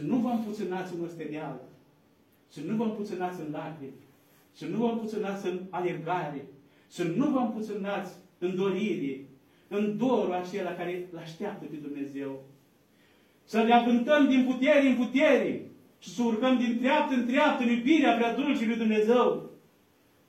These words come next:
Și atunci mare folos vom lua. Că spune și undeva la Sfinții Părinți. Zice, "Cei al bunul Dumnezeu vor fi cu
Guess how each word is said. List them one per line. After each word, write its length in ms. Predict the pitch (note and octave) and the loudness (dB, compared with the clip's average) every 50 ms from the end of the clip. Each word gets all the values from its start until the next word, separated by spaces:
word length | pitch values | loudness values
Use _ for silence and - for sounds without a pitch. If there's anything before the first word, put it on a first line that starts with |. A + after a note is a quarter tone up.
| _ _ _ _ _ _ _ _ _ _ _ _ _ _ _ _ | _ _ _ _ _ _ _ _ _ _ _ _ _ _ _ _
Și 80 | - E3+ | -8 -6
atunci 400 | E3 E3+ F3 G3+ G#3 - D#3 D#3 | -6 -6 -6 -6 -6 -6 -4 -2
mare 380 | F3 A3+ C4 B3 A3+ A3 A3 - | 0 2 2 2 2 0 -2 -2
folos 380 | G#3+ G3+ G3+ G3 G3 G3 F#3 E3+ | -2 -2 -2 -2 -2 -4 -4 -4
vom 160 | E3 F3 F3+ F3+ | -6 -6 -8 -8
lua. 360 | E3 D#3+ E3 E3 D#3+ D#3+ D#3+ - | -8 -8 -6 -4 -4 -4 -4 -6
Că 60 | G3+ | -8
spune 280 | - - - A#3 A#3 A3 | -8 -6 -6 -6 -6 -6
și 100 | G3 G#3+ | -6 -6
undeva 360 | A3 G3 F#3+ F#3+ F#3+ G3+ F#3+ | -6 -4 -4 -2 -2 -2 -2
la 80 | F#3+ F#3 | -2 -4
Sfinții 320 | F#3 - G3 F#3 - - | -6 -8 -10 -10 -10 -10
Părinți. 440 | - F#3 F3 F3+ F3+ G3 F#3+ - - - - - _ _ _ _ _ _ _ _ | -8 -6 -6 -6 -6 -6 -8 -10 -12 -16 -20 -20 _ _ _ _ _ _ _ _
Zice, 400 | - G3 A3 G#3+ F#3+ - - - | -8 -6 -6 -6 -6 -8 -4 0
"Cei 160 | A3 B3 C4 B3+ | 2 2 4 4
al 200 | B3 A3+ A3+ A3+ | 2 2 0 0
bunul 220 | A3+ A#3 A#3+ A#3 | 0 -2 -2 -2
Dumnezeu 800 | A#3 A3 A3 A3 G#3+ G#3 G#3 A3 G#3+ G#3+ G3+ G3 F#3+ F#3 F#3 - - - - _ _ _ _ _ _ _ _ _ _ _ | 0 0 0 0 0 0 0 0 0 2 0 -2 -4 -6 -8 -12 -16 -20 -20 _ _ _ _ _ _ _ _ _ _ _
vor 280 | - A3 B3+ A#3+ A#3+ A#3+ | 0 2 4 4 4 4
fi 120 | C4+ B3+ | 2 -2
cu 160 | - A#3 A3 | -2 -2 -6